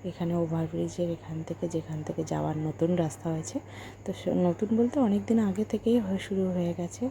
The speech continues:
কৌশানী খুব পছন্দ করে সচল সিঁড়ি, তো একা একাই সচল সিঁড়িতে যেতে চাইছে। তো এই যে দৌড়াদৌড়ি শুরু করেছে, খুব মজা পেয়েছে। সকাল সকাল মা বাবার সাথে বেরিয়েছে, তো আমিও, আমারও খুব বেশ ভালো লেগেছে।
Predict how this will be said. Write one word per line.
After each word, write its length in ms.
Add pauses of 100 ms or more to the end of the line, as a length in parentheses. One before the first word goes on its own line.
কৌশানী 420 (100)
খুব 100 (120)
পছন্দ 400
করে 240
সচল 400
সিঁড়ি, 300 (520)
তো 120
একা 260
একাই 380
সচল 380
সিঁড়িতে 360
যেতে 260
চাইছে। 480 (800)
তো 80 (380)
এই 180
যে 140
দৌড়াদৌড়ি 500
শুরু 280
করেছে, 280
খুব 280
মজা 340
পেয়েছে। 300
সকাল 360
সকাল 340
মা 160
বাবার 240
সাথে 300
বেরিয়েছে, 580 (960)
তো 100 (480)
আমিও, 480 (680)
আমারও 320
খুব 260
বেশ 220
ভালো 220
লেগেছে। 500